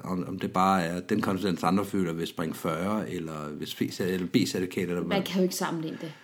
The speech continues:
Speaker 1: Sikkert ikke. Men der har
Speaker 2: Men
Speaker 1: ændret et eller andet så.
Speaker 2: Ja.
Speaker 1: Og derfra, der havde jeg så et godt år, hvor jeg turde springe en masse.
Speaker 2: Mhm.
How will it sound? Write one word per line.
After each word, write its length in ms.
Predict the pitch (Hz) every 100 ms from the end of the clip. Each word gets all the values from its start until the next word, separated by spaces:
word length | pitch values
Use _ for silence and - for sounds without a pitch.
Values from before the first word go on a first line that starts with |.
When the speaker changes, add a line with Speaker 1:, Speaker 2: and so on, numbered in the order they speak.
| - -
Speaker 1:
Sikkert 280 | 170 165
ikke. 200 | 117 98 - - - _ -
Men 360 | 120 123 120 113
der 180 | 170
har 100 | 160
Speaker 2:
Men 60 | 135
Speaker 1:
ændret 220 | 117 127
et 80 | 117
eller 160 | 101 87
andet 140 | 92
så. 140 | - 95
Speaker 2:
Ja. 100 | 247 - - - _ _ _ _ -
Speaker 1:
Og 200 | 120 123
derfra, 580 | 151 135 - 98 - - -
der 60 |
havde 220 | 123 123
jeg 140 | 123 107
så 100 | 107
et 120 | 95
godt 200 | 101 98
år, 220 | 85 -
hvor 160 | 85 85
jeg 160 | 80
turde 200 | - 78
springe 260 | - 78 78
en 80 | 76
masse. 320 | 73 82 85 - -
Speaker 2:
Mhm. 300 | 254 240